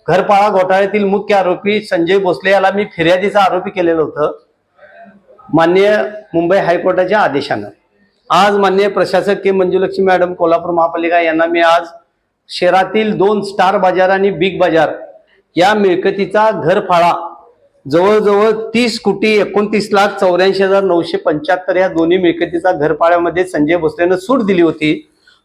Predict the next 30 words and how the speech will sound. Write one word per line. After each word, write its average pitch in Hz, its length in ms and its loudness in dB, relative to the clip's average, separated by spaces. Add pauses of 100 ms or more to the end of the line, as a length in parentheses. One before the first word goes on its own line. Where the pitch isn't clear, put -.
दोन 220 300 2
हजार 214 300 2
अठरा 202 340 2
पासून 214 460 -2 (480)
आपल्या 190 300 0
सर्वांच्या 196 440 2
माध्यमातून 196 640 0
सातत्याने 196 560 0
मध्ये 196 300 0
लढा 180 220 4
दिला, 175 280 0 (300)
धरणे 160 240 0
आंदोलन 196 380 0
केले, 175 320 0 (380)
आमरण 190 400 2
उपोषण 214 600 0 (140)
देखील 190 300 0
केलं, 175 320 2 (920)
मोर्चे 208 480 2
काढले 196 380 2
कुष्ठरोगी 185 460 -2
बांधवांना 170 380 0
घेऊन, 170 360 -2
तरी 190 160 0
देखील 202 300 -4
प्रशासनानं 185 720 -2 (340)
याची 170 180 0
दाद 160 280 2
घेतली 147 240 -2
नव्हती. 139 360 -4